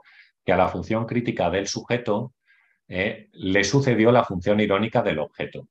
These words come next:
Es decir, es como si el sujeto ya no ejerciera ningún tipo de crítica sobre la obra, ¿no? Sino que simplemente tenemos delante de nosotros la ironía del objetual. Una, una, una ironía objetiva, eh, que ya ni siquiera es, eh,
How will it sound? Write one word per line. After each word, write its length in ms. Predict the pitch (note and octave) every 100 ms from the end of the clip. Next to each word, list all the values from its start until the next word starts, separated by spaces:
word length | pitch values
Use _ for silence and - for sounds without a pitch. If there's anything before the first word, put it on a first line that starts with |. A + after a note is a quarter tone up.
| -
Es 100 | G2+
decir, 220 | G2+ G#2
es 80 | G2+
como 180 | C3 C3
si 80 | C#3+
el 60 |
sujeto 320 | C#3 C3+ C3+
ya 120 | B2 A2+
no 120 | A2+
ejerciera 420 | A2+ - A2+ G#2+
ningún 260 | G#2 G2 F#2
tipo 220 | - F2
de 100 | D#2+
crítica 460 | F#2 F#2 - E2
sobre 280 | D2+ E2+ D#2+
la 160 | D2+ D#2
obra, 340 | E2 C#2+ C#2+
¿no? 180 | E2+ A#2 - - -
Sino 240 | - F2
que 100 | F2
simplemente 680 | - G#2 G#2 A2 A2 A#2 A#2+
tenemos 520 | A#2+ G2 G2 G#2 G#2 G#2+
delante 680 | G2+ G2+ G2+ G2 G#2 G#2+
de 60 | G2+
nosotros 420 | G2 G2+ G#2 G2+
la 120 | F#2
ironía 520 | E2+ E2 E2+ G2+ G#2 G2+
del 160 | E2
objetual. 600 | D2 - D2 - D2 C#2+ - _ _ _ _ -
Una, 440 | G#2+ A2 A2+ A#2
una, 480 | A2+ A#2 A#2+ A#2 C3
una 320 | B2 A#2+ A#2
ironía 420 | A#2 A2+ A2+ F#2+ F2+
objetiva, 640 | - B2 - B2 A#2 C#3 - _ _ -
eh, 200 | A2 -
que 140 | F#2
ya 320 | G2 G#2+ A#2+ -
ni 160 | F#2+
siquiera 420 | F#2 F#2 G2+ F#2+ F#2
es, 220 | F#2 -
eh, 720 | F2+ E2+ D#2+ E2 E2+ E2+ F2